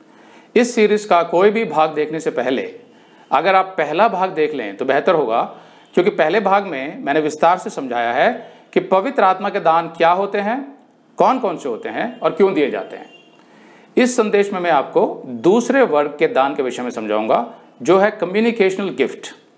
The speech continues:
अर्थात संवाद, वाद विवाद और बोलचाल का दान। ये दान छह प्रकार के होते हैं।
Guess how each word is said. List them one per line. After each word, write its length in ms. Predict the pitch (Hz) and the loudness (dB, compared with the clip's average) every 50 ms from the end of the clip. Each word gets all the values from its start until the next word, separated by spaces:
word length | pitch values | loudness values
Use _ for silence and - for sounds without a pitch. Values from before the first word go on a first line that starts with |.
| _ _ _ _ _ - | _ _ _ _ _ -4
अर्थात 640 | 131 131 - - 175 151 120 - - - - - _ _ _ _ | -2 -2 0 0 2 2 0 -2 -8 -14 -20 -20 _ _ _ _
संवाद, 720 | - - - 139 135 127 127 123 127 180 220 - - - - _ _ _ _ _ - | -8 -4 -2 -2 0 2 2 2 2 2 0 -4 -12 -20 -20 _ _ _ _ _ -4
वाद 280 | 110 131 160 202 247 196 | 0 2 2 2 2 -2
विवाद 540 | 156 131 113 113 113 160 165 - - - - - | -4 -6 -4 -2 -4 -4 -4 -8 -14 -10 -4 -2
और 160 | 156 - - | -2 -2 -2
बोलचाल 520 | - - 160 202 214 202 208 175 156 156 | 0 2 4 4 4 2 2 0 0 0
का 120 | 151 151 131 | 0 -4 -6
दान। 240 | 110 98 92 92 - - _ _ _ _ _ _ _ _ _ _ _ _ _ _ _ _ - | -6 -6 -10 -12 -16 -20 _ _ _ _ _ _ _ _ _ _ _ _ _ _ _ _ 2
ये 100 | 180 226 | 2 4
दान 320 | 220 214 208 208 208 208 - - - | 4 4 2 2 0 -2 -6 -12 -14
छह 220 | - - - 214 220 | -6 0 2 2 2
प्रकार 320 | - 180 151 151 139 127 | 2 0 0 0 0 0
के 80 | - 127 | -2 -4
होते 240 | 107 98 - - | -6 -6 -8 -14
हैं। 160 | - - - | -18 -18 -20